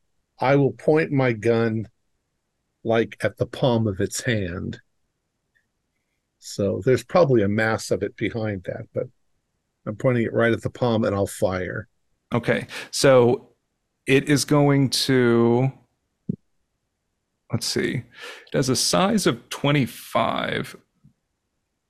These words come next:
Speaker 2: I forget how size and build. Let's just say, go ahead and fire.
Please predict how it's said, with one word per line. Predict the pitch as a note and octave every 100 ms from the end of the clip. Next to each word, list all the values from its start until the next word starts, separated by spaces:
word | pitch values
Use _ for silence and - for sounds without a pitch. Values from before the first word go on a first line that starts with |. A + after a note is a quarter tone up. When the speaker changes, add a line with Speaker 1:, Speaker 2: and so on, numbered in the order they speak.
| _ _ -
Speaker 2:
I |
forget | - C#3 D3
how | - B2 A2+ A2 -
size | - - B2+
and | B2 A#2
build. | - - - - _ _ _ _ _ _ _ _ _ _ - - _ _ _ _ _ _ _ _ -
Let's | A#3
just | A#3+ A3+
say, | B2
go | - D#3
ahead | D#3+ D3 C3+
and | A2+
fire. | - - C#3